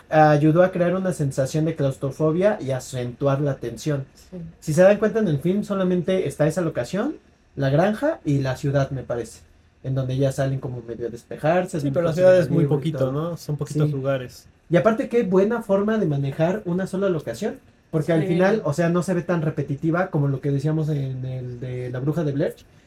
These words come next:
Speaker 1: que causaba cansar un poco el bosque o la sol-, la, la casa.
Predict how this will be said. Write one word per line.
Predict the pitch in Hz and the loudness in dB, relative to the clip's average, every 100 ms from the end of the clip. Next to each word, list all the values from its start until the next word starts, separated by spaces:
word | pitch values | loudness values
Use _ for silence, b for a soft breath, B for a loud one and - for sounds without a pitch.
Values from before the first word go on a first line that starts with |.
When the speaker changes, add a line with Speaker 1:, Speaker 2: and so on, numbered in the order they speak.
| b | b
Speaker 1:
que | 147 | -4
causaba | 147 147 151 160 170 151 131 | 0 2 4 2 4 2 0
cansar | 127 135 135 156 | 0 -2 2 2
un | 170 | 2
poco | 143 156 160 | -2 -2 -2
el | 139 | -2
bosque | 143 143 - 180 | -2 -4 -2 -2
o | 151 135 131 | 0 -4 -6
la | 131 117 | -8 -8
sol-, | - 143 156 | -4 -4 -2
la, | 143 127 - | -4 -6 -8
la | 139 117 | -8 -4
casa. | 131 135 190 | -4 -4 -8